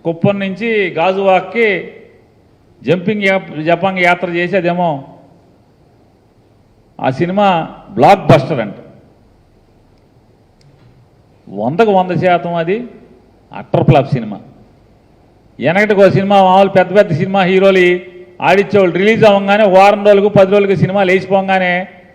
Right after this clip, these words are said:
యాభైయో రోజుకి మళ్ళీ ఆ సినిమా ఎక్కడో అక్కడ సినిమాల్లో పెట్టేవాళ్ళు. ఒకరోజు ఆడిచ్చేవాళ్ళు.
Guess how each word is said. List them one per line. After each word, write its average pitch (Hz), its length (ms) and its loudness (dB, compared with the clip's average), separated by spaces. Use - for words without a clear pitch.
యాభైయో 226 460 4
రోజుకి 226 260 0
మళ్ళీ 214 200 2
ఆ - 20 4
సినిమా 208 300 0
ఎక్కడో 202 220 0
అక్కడ 185 500 2
సినిమాల్లో 196 420 2
పెట్టేవాళ్ళు. 175 500 0
ఒకరోజు 196 320 2
ఆడిచ్చేవాళ్ళు. 185 600 2